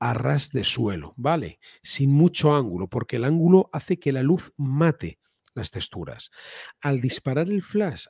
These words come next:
a ras de suelo, obtenemos esas sombras que salen de las ruedas,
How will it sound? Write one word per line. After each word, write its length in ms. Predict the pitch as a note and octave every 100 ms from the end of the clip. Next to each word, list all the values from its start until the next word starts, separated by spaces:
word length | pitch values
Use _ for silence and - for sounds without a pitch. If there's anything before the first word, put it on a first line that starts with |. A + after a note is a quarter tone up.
| _
a 140 | A#2+
ras 260 | B2+ C#3 C3+
de 100 | F3
suelo, 520 | - G#3 F#3+ G3 - -
obtenemos 640 | C#3 - B2+ D3 D#3 -
esas 300 | C3+ - C3+
sombras 640 | - F#3 D3+ C#2+ B1+ - - _ _
que 120 | -
salen 340 | - G#2 A#2
de 80 | C3+
las 160 | D#3 F3
ruedas, 600 | G3+ A#3+ A3+ D4 -